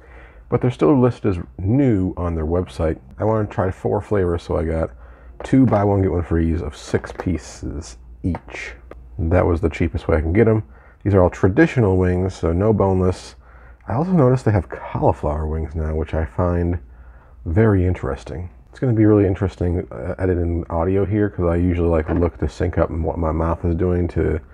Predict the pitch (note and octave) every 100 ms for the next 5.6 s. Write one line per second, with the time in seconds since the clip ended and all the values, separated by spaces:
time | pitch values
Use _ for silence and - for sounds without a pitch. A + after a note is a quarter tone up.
0 | - - - - - - - G#2+ G2 C3
1 | A2 E2+ D#2 E2+ E2 D#2+ D2 - - -
2 | - - - _ - - - - A#2 G#2
3 | G2 E2+ F2+ E2+ D#2+ - - D3 B2+ C#3
4 | C3+ C3 - G#2 G#2 G2 - F2 F#2+ G#2
5 | - - C3+ A#2+ F#2+ G2+